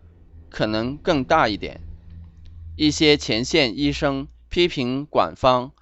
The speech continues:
罔顾他们的专业，而且缺少到外地进修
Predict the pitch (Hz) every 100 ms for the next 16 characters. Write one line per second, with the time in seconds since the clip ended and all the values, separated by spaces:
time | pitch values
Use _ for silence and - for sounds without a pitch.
0 | _ - 120 98 101 - 165 - - 170
1 | 156 127 - 139 135 143 139 - _ _
2 | _ _ 120 147 - 120 - _ _ _
3 | - 185 190 127 85 135 117 135 151 123
4 | 135 117 151 127 - 139 139